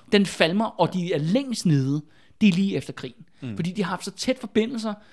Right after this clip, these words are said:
Speaker 1: med både, ja, med den her estrupske genrejserkreds, med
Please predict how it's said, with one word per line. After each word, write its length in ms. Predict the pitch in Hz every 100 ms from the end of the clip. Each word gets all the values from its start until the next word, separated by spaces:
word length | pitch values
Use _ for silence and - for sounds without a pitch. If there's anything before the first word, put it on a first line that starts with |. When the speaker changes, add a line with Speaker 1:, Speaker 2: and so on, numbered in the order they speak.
| - -
Speaker 1:
med 140 | 190
både, 340 | 170 175 196 202
ja, 180 | 156 120 - -
med 120 | 135
den 160 | 135 131
her 200 | 151 117 -
estrupske 460 | 208 - 220 -
genrejserkreds, 1080 | 175 190 233 233 180 180 - 202 180 170 - - - -
med 360 | 175 170 190 247